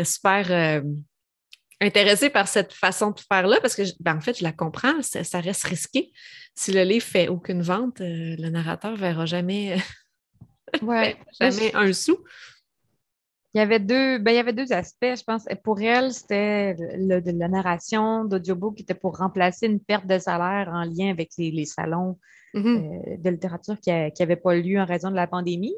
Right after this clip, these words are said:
Speaker 2: Puis, d'autre part, elle, elle soulevait le fait de, de devoir recevoir des redevances et donc potentiellement courir après des gens pour se faire payer.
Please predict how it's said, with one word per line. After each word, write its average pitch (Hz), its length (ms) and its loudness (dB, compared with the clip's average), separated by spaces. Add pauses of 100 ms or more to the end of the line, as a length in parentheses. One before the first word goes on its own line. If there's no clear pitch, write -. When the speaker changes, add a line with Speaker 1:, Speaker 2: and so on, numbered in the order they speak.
(160)
Speaker 2:
Puis, 233 240 -2
d'autre 202 460 2
part, 240 420 2
elle, 180 400 2 (380)
elle 202 100 0
soulevait 214 400 0
le 214 60 -2
fait 226 240 0 (100)
de, 196 300 0
de 180 340 0
devoir 190 360 0
recevoir 202 420 -2
des 202 100 -2
redevances 196 800 -2
et 190 100 -2
donc 185 320 -4 (560)
potentiellement 202 480 2
courir 214 360 0
après 208 220 -2
des 190 160 0
gens 208 220 0
pour 208 160 -14
se 180 140 -6
faire 196 260 -6
payer. 214 600 -2